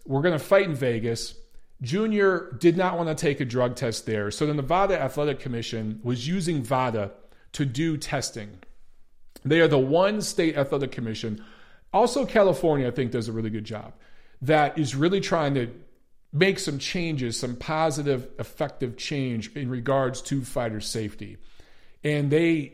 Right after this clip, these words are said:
will use vada oftentimes. They've used other authorities, but they've been using vada increasingly to do drug testing for fighters during camp. A vada official showed up at Wild Card, the Wild Card Gym in Hollywood, California,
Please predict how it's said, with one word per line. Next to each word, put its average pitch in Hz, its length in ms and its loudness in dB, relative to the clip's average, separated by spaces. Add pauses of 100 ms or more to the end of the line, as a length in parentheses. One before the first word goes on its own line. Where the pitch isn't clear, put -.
(160)
will 143 160 2
use 151 480 0
vada 117 560 2
oftentimes. 117 640 -4
They've 190 180 2
used 220 240 0
other 160 220 4
authorities, 123 540 -2
but 123 120 -6
they've 143 220 -2
been 147 100 -2
using 135 300 -2
vada 135 360 0
increasingly 113 880 -4 (260)
to 135 120 -6
do 143 260 0
drug 127 340 -2
testing 104 560 -6
for - 180 -10
fighters 120 560 -2
during 113 320 -4
camp. 107 440 -6 (640)
A 120 80 -4
vada 160 380 4
official 135 720 0
showed 175 420 2
up 147 480 2 (160)
at 135 200 -2
Wild 143 440 4
Card, 127 320 0
the 117 60 -2
Wild 147 280 4
Card 175 220 4
Gym 160 180 0
in 143 60 0
Hollywood, 156 480 0
California, 180 800 2